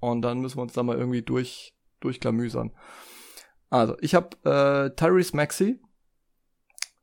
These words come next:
dem man definitiv zutrauen sollte und es, äh, beweist er auch momentan,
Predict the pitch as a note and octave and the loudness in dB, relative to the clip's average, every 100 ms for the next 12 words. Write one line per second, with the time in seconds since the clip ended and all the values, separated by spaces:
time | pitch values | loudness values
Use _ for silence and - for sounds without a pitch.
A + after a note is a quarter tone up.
0 | B2 B2 _ - C#3+ C#3+ C#3 - _ _ | -12 -12 _ 2 4 4 0 -4 _ _
1 | _ _ - C3+ C#3+ C3 C#3 C#3+ - C#3 | _ _ -12 -6 2 2 2 -2 -6 -6
2 | C3 C3+ C3+ C#3 C3+ - C3+ B2+ B2+ B2+ | -6 -2 -2 -2 -6 -6 -4 0 0 0
3 | B2 B2 D3 C#3+ B2 A#2+ - - B2+ A#2+ | 2 2 4 0 0 -4 -6 -8 -6 -4
4 | A#2 C3+ - - A2 A#2 A2+ A#2+ F3 | -2 -2 -2 -4 -2 -4 -2 0 -2